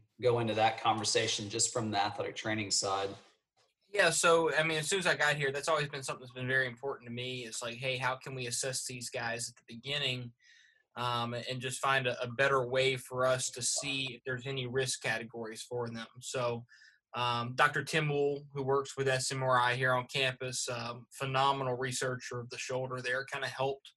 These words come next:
Speaker 2: um, develop a, an assessment with me and Rob Slowick, my G A, as far as what we should be looking for.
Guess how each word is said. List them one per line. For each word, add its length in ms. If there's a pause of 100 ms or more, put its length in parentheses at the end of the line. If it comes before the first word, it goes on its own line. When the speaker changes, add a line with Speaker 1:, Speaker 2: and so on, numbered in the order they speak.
(480)
Speaker 2:
um, 240
develop 400
a, 220
an 80
assessment 800
with 160 (140)
me 200
and 80
Rob 280
Slowick, 420
my 160
G 260
A, 260 (440)
as 160
far 300
as 120
what 340 (100)
we 100
should 260
be 140
looking 400 (140)
for. 400